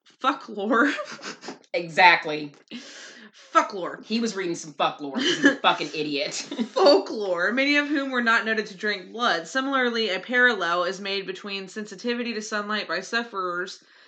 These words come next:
Speaker 1: yet this was associated with fictional and not folkloric vampires. In any case, Dolphin did not go on to publish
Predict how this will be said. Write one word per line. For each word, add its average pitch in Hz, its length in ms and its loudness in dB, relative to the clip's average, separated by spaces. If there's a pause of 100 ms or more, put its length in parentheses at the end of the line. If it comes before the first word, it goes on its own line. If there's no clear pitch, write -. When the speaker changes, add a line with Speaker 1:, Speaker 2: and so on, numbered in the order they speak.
(120)
Speaker 1:
yet 196 240 -4
this 233 200 -6
was 214 160 -8
associated 202 680 -4
with 180 180 -10
fictional 196 420 -10
and 180 140 -12
not 175 240 -8
folkloric 208 560 -4
vampires. 151 600 -12
In 180 100 -12
any 175 180 -10
case, 196 440 -8 (420)
Dolphin 190 320 -6
did 170 120 -14
not 226 220 -6
go 196 280 -4
on 180 180 -6
to 175 60 -14
publish 190 540 -8